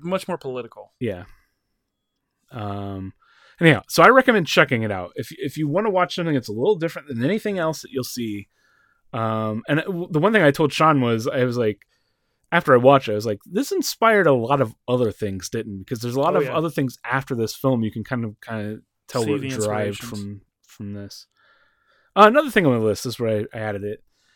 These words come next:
Speaker 2: Uh, we're talking about battles of heaven and hell and all this other stuff. Uh,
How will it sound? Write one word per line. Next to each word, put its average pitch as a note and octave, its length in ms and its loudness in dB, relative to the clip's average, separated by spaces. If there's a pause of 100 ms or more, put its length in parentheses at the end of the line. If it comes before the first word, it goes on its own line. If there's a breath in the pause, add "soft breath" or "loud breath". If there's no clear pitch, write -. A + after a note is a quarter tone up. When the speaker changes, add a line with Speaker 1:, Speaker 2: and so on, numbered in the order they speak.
(240)
Speaker 2:
Uh, C#3 60 -6
we're B2+ 80 0
talking D3 280 2
about C3 280 4
battles C#3+ 420 4
of B2 140 -6
heaven C#3 320 -2
and A2 120 -4
hell B2 480 -2
and G#2+ 120 -6
all G#2+ 140 -6
this G#2+ 140 -12
other A2 180 -8
stuff. G#2 380 -10
Uh, C3+ 360 -2